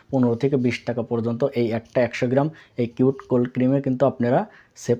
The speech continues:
করতে পারবেন, তাই অবশ্যই ধৈর্য সহকারে সম্পূর্ণ ভিডিওটি দেখবেন। বন্ধুরা, যে কোনো দোকান বা শপে আপনারা এই ক্রিমটা কিনতে গেলে অবশ্যই কিন্তু এমআরপি দেখে এই প্রোডাক্টটার দাম নিয়ে থাকে। দেখেন এটা কিন্তু খুচরা মূল্য একশো টাকা, but এই প্রোডাক্টটা কিন্তু গেলবারও কিন্তু শীতের লাস্ট সিজনে এটা কিন্তু একশো টাকায় maybe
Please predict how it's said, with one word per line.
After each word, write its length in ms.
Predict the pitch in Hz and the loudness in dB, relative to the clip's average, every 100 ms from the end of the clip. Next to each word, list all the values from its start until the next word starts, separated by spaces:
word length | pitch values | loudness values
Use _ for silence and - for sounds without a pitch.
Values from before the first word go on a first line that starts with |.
| - | 0
করতে 200 | 123 120 | -2 0
পারবেন, 240 | 117 120 165 208 | -2 -2 -2 -2
তাই 120 | 127 117 | -2 -2
অবশ্যই 280 | 123 - 123 | -2 -2 0
ধৈর্য 180 | 117 120 | 0 -2
সহকারে 280 | 120 117 123 120 | -4 -4 -4 -2
সম্পূর্ণ 280 | 113 110 110 107 | -4 -2 -2 -2
ভিডিওটি 260 | 107 107 117 | -4 -4 -2
দেখবেন। 260 | 107 101 98 - _ - | -2 -4 -8 -10 _ -2
বন্ধুরা, 300 | 131 131 123 165 135 | 0 2 2 0 0
যে 80 | 135 127 | 0 2
কোনো 120 | 139 131 | 0 0
দোকান 180 | 123 123 | 0 0
বা 60 | 120 123 | 0 0
শপে 180 | 120 120 | 0 0
আপনারা 200 | 117 120 123 | 0 2 0
এই 40 | 123 | 0
ক্রিমটা 280 | 117 120 131 | -2 0 0
কিনতে 220 | 131 113 113 | 0 -2 -2
গেলে 120 | 117 113 | -2 -2
অবশ্যই 280 | 117 123 135 | -2 -4 -4
কিন্তু 160 | 135 127 131 | -2 -4 -2
এমআরপি 320 | 120 117 110 113 | -2 -4 -4 -2
দেখে 180 | 113 135 143 | 0 0 0
এই 60 | 131 117 | -4 -4
প্রোডাক্টটার 380 | 117 117 131 117 | -4 -2 -2 -2
দাম 100 | 113 110 | -2 0
নিয়ে 140 | 107 101 | -2 -4
থাকে। 160 | 123 123 117 | -4 -4 -4
দেখেন 180 | 110 117 | -4 -4
এটা 100 | 110 107 | -4 -4
কিন্তু 160 | 113 123 | -6 -6
খুচরা 240 | 123 110 113 | -6 -6 -4
মূল্য 160 | 117 113 120 127 | -2 -2 -4 -8
একশো 200 | - 131 117 | -6 -4 -4
টাকা, 160 | 107 170 - - | -4 -4 -6 -4
but 100 | 127 - 151 | -4 -2 0
এই 60 | 143 | 2
প্রোডাক্টটা 340 | 135 135 131 147 | 4 2 2 0
কিন্তু 180 | 147 143 143 | 0 0 2
গেলবারও 400 | 131 123 120 127 139 | 4 4 4 2 2
কিন্তু 240 | 135 135 143 143 139 127 | 0 2 4 4 2 0
শীতের 320 | 123 117 123 117 | -4 2 2 2
লাস্ট 200 | 120 120 - | 0 -2 -2
সিজনে 340 | 135 131 143 165 120 | 2 2 2 0 0
এটা 140 | 117 117 | -2 -4
কিন্তু 160 | 113 117 | -2 -2
একশো 180 | 113 - | -2 -2
টাকায় 180 | 139 135 123 | 0 2 2
maybe 180 | 117 | 0